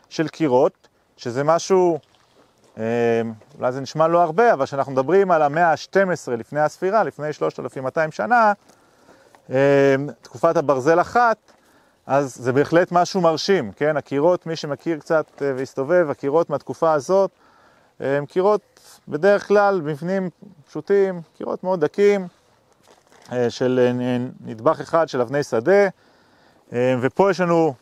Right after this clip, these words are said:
אתם רואים, אבנים מאוד גדולות, אפשר לראות את המזוזות האלה, אתם רואים? מאוד מרשימות, תראו איזה אבנים ענקיות משני צידי הפתח, אה, תראו את אבן הסף בכניסה, גם שמו פה אבן מאוד מאוד,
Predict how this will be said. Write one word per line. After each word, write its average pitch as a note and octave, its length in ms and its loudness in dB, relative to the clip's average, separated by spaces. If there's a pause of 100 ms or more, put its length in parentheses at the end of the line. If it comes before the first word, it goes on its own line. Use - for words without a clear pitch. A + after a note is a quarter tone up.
(160)
אתם C3 120 -14
רואים, D#3 220 2
אבנים B2+ 360 0
מאוד F#3+ 180 2
גדולות, E3+ 560 0 (440)
אפשר - 160 0
לראות D3 180 2
את C#3+ 120 -4
המזוזות C3 600 0
האלה, C#3+ 300 2 (100)
אתם - 120 -12
רואים? C3+ 280 -4 (800)
מאוד F3 200 2
מרשימות, F#3 460 0
תראו C3+ 180 0
איזה D#3 160 0
אבנים D3 300 -2
ענקיות D#3 600 -2 (360)
משני D3+ 360 -2
צידי C#3 260 0
הפתח, F3+ 720 0 (800)
אה, B2 300 2 (100)
תראו C#3 240 2
את F3 100 0
אבן E3 200 4
הסף F3+ 640 -2 (1200)
בכניסה, D3 600 0
גם D#3+ 280 2
שמו D#3 240 -2
פה D3+ 220 2
אבן D3 180 -4
מאוד D3 200 2
מאוד, D3 220 0